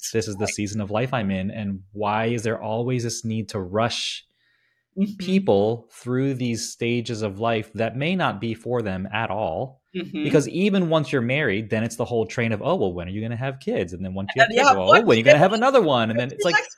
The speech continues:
Speaker 2: Exactly. <laughs>
Speaker 1: some people are just never satisfied, right?
Speaker 2: Exactly.
Speaker 1: There, there's this,
Speaker 2: Constantly.
Speaker 1: there's this weird hierarchy of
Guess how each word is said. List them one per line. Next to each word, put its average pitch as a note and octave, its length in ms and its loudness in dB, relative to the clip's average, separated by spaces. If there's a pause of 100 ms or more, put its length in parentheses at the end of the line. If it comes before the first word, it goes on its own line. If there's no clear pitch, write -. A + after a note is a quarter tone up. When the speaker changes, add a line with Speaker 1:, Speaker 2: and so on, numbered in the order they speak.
Speaker 2:
Exactly. - 280 0 (180)
<laughs> - 100 -12
Speaker 1:
some F3 300 2
people G3+ 300 2
are D3+ 180 4
just D#3 340 -2
never A#2 240 -2
satisfied, B2+ 680 0
right? C#3 340 -2 (300)
Speaker 2:
Exactly. - 260 -18 (480)
Speaker 1:
There, - 100 4
there's C#3 200 4
this, D#3+ 180 2
Speaker 2:
Constantly. - 140 -20
Speaker 1:
there's D3+ 160 6
this C3+ 160 0
weird C#3+ 260 2
hierarchy C#3 800 2
of B2 480 -2